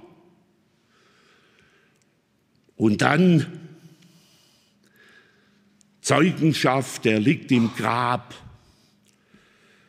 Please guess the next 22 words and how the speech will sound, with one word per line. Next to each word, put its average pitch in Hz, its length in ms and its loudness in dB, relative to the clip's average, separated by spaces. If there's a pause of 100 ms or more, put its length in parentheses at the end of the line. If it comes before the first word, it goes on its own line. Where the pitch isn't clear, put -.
(240)
Sie 120 180 -2
können 127 320 2
an 123 160 4
ihm 127 140 4
nichts 151 320 0
mehr 151 260 0
tun, 202 280 4
weil 165 180 2
der 160 100 2
Sabbat 185 560 0
kam, 185 320 2
aber 165 260 2
dann 160 240 2
gleich 185 480 0
am 180 100 4
nächsten 180 500 0
Tag, 165 360 0
am 165 120 2
Morgen, 190 560 2
dann 180 240 0
kommen 190 380 2
sie 190 520 0